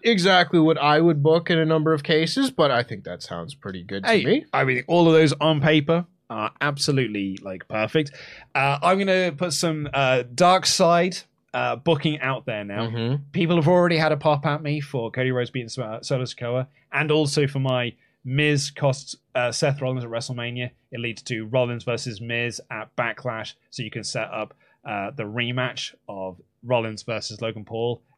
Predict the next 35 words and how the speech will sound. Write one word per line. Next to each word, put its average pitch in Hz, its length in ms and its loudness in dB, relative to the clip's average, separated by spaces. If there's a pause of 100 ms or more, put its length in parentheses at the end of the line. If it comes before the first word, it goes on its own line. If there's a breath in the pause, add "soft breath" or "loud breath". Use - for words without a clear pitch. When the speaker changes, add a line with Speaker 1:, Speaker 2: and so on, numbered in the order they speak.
Speaker 2:
uh, 113 40 -10
Speaker 1:
Mm. 107 240 -4
Speaker 2:
in 110 120 -10
Saudi 110 280 -4
Arabia. 110 420 -4 (640 soft breath)
I've - 140 -6
decided, 143 640 2
I'm, 135 160 0
I'm 147 340 0
adding 160 220 0
an 147 120 -4
extra 196 380 0
layer 156 200 4
to 131 120 -8
this. 127 360 -4 (1120)
It's - 100 -10
gonna 151 140 0
build 143 200 2
to 131 100 -8
a 113 40 -6
tag - 540 -2
match 147 240 -4
at 131 100 -4
SummerSlam 107 680 -4 (400)
of 120 160 -8
the 117 100 -8
Logan 160 540 4
Paul 147 340 4
brothers, 131 600 -2 (180)
or 92 60 -18
the 87 80 -18
Paul 98 240 -12
brothers, 87 320 -16
I 92 60 -14
guess 101 340 -8